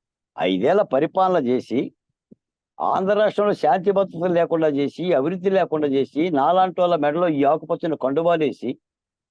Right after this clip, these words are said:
ఉద్యమకారులుగా తయారు చేసి, ఈ రోజున ఆయన శాంతి భద్రతల గురించి మాట్లాడుతున్నాడు. మీకు ఇంకో విషయం మీ దృష్టికి వచ్చిందో లేదో, రేపటి నుంచి ఈ నెల ఎనిమిదో తారీఖు నుంచి వైఎస్ రాజశేఖర రెడ్డి యొక్క కార్యక్రమాలు చేస్తారంట.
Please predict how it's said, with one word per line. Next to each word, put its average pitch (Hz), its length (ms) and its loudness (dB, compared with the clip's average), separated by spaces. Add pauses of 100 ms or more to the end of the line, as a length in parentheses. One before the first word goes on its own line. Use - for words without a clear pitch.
(160)
ఉద్యమకారులుగా 175 760 2
తయారు 151 380 2
చేసి, 113 480 -6 (1300)
ఈ 160 120 2
రోజున 233 260 4
ఆయన 208 160 2
శాంతి 220 300 0
భద్రతల 208 240 2
గురించి 202 200 -2
మాట్లాడుతున్నాడు. 156 600 0
మీకు 143 200 0
ఇంకో 143 160 -2
విషయం 147 280 -4
మీ 202 80 0
దృష్టికి 160 320 -2
వచ్చిందో 175 280 -4
లేదో, 104 340 -2 (640)
రేపటి 147 360 0
నుంచి 175 260 -2 (600)
ఈ 127 140 0
నెల 151 200 2
ఎనిమిదో 175 340 -2
తారీఖు 175 340 -2
నుంచి 160 240 -6
వైఎస్ 156 400 -2
రాజశేఖర 160 460 -2
రెడ్డి 156 260 -2
యొక్క 143 200 -4 (1000)
కార్యక్రమాలు 170 560 0
చేస్తారంట. 120 580 0